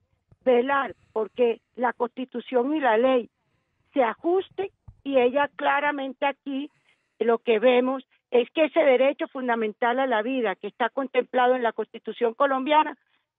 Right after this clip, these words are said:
lo, de-, lo dejan de lado y van a comenzar a promover el derecho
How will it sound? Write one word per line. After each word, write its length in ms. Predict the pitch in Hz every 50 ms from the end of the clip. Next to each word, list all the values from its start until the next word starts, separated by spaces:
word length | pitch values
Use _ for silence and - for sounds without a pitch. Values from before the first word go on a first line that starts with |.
| _ _
lo, 200 | - 233 254 247
de-, 220 | 240 247 262 277 -
lo 120 | - 254 233
dejan 320 | 240 262 269 285 311 285 269
de 120 | 269 254
lado 240 | 262 277 285 302 311
y 60 | 302
van 180 | - 220 226 247
a 100 | 254 254
comenzar 480 | - 247 226 220 214 - - 226 226
a 80 | 240 247
promover 520 | - 240 226 220 214 214 220 240 254 - _ _ _
el 160 | - 220 214
derecho 580 | 190 214 208 196 220 233 254 - 277 269 262